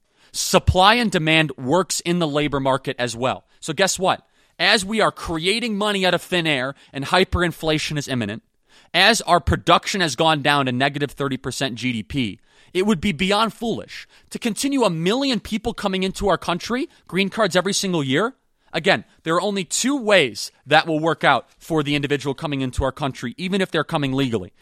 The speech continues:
They will either disenfranchise a previous American worker, or they'll go on welfare. And guess what? Once they become a citizen,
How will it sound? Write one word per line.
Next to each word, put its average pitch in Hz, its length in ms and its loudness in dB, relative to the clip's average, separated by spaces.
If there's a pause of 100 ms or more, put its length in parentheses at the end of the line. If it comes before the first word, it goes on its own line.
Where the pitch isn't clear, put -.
(200)
They 151 120 6
will 151 140 4
either 143 300 2 (160)
disenfranchise 185 1120 2 (180)
a 143 120 -4
previous 196 520 -2
American 151 460 -4
worker, 185 420 -2 (280)
or 156 100 6
they'll 156 140 2
go 151 200 4
on 143 140 4
welfare. 127 460 0 (140)
And 147 140 -4
guess 180 220 2
what? 139 260 -6 (320)
Once 151 400 2
they 233 120 0
become 196 360 -8
a 165 40 -8
citizen, 143 540 -6